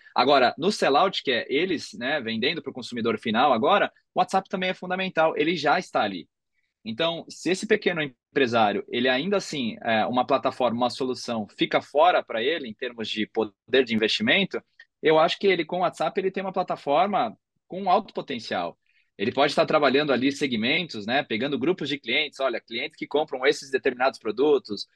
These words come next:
os meus clientes mais frequentes, que compram os maiores ticket médios aqui, e a partir daí começar a entender padrão de comportamento e disparar essas mensagens. Eu tenho um amigo, Márcio, que vende cerca de quatro mil garrafas de vinho sem nenhuma solução,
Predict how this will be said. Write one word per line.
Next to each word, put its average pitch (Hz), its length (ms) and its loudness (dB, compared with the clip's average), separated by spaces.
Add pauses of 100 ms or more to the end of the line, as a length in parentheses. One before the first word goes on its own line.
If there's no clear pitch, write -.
(140)
os 110 100 -2
meus 143 300 4
clientes 139 320 -2
mais 139 240 0
frequentes, 131 640 -2
que 117 140 -10
compram 151 540 -4
os 113 120 -4
maiores 120 360 4
ticket - 260 -2
médios 131 340 2
aqui, 131 380 0 (240)
e 151 40 -8
a 160 80 -2
partir 165 300 -4
daí 165 220 -2
começar 147 360 -8
a 123 40 -4
entender 113 440 -4
padrão 110 460 -4
de - 80 -12
comportamento 156 640 -2 (100)
e 156 100 -8
disparar 147 320 4
essas 131 200 -2
mensagens. 107 480 -4 (420)
Eu 123 120 2
tenho 202 140 4
um - 20 4
amigo, 180 300 0
Márcio, 120 240 -2
que 131 80 -4
vende 151 320 -10 (200)
cerca 165 300 -6
de 135 80 -4
quatro 170 340 0
mil 165 160 -4
garrafas 127 520 -2
de 107 100 -8
vinho 139 300 -4
sem 160 180 -2
nenhuma 175 240 0
solução, 151 540 -2